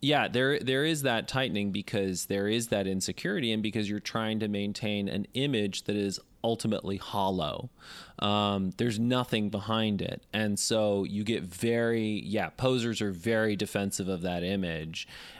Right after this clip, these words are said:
and feel the need to deplatform, marginalize anybody who challenges that. And I mean, S J Ws, right? There's, there are the people who are actually doing social justice don't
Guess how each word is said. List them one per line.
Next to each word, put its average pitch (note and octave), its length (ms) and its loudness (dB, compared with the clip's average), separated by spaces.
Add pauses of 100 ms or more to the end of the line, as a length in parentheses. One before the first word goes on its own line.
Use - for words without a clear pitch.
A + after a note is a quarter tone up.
(120)
and G#2 400 2
feel B2 380 2
the A2+ 100 0
need G#2+ 500 -2
to G2 340 -2
deplatform, A2 1200 -2
marginalize G#2 1040 0
anybody G2 420 -2
who F#2 120 -2
challenges G2+ 760 -2
that. D#2 240 -6 (380)
And A2 120 0
I A2 40 2
mean, A2 320 0
S A2 180 0
J G#2+ 200 0
Ws, G2 840 -2
right? G2 340 0
There's, G2 600 0 (380)
there C3 200 4
are A#2+ 280 2
the G#2 160 -6
people D#3+ 340 0
who A#2+ 220 2
are G#2 220 0
actually A2+ 440 -2
doing F3 200 -4
social F#3 340 -2
justice A#3 680 -4 (640)
don't C#3 360 0